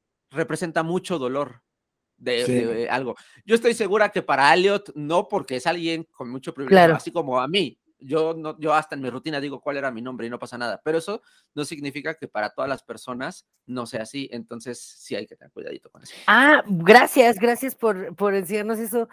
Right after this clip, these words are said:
Speaker 3: Eh, me encantó, eh, ¿cómo te llamas? Bueno, a lo que iba con todo esto es que,
Speaker 1: <laughs>
Speaker 3: eh, el personaje que hacía, eh, que era de una mujer cis,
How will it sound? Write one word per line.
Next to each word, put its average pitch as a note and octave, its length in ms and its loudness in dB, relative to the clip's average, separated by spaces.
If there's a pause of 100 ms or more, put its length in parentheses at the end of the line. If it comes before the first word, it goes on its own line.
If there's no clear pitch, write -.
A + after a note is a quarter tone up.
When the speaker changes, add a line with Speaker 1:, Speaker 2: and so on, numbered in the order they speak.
(320)
Speaker 3:
Eh, F3+ 640 -2
me F#3 100 -4
encantó, F#3 500 -6 (120)
eh, E3+ 320 -6
¿cómo F#3 220 -10
te F3+ 100 -12
llamas? D#3+ 340 -6 (280)
Bueno, A3 320 6 (120)
a G#3 100 4
lo A#3 120 2
que C4 140 -8
iba D#4 180 -2
con B3 180 -4
todo A#3 280 -2
esto G#3 500 -8
es G#3 240 -10
que, A3 200 -4
Speaker 1:
<laughs> E3+ 580 -4
Speaker 3:
eh, E3+ 1120 -8
el F3 200 -10
personaje A3 680 -8
que A#3 160 -6
hacía, F3 640 -4 (480)
eh, D#3 420 -2
que E3 180 -2
era E3+ 360 0
de D#3 400 -2
una E3+ 200 -4
mujer E3 280 -8
cis, - 440 -8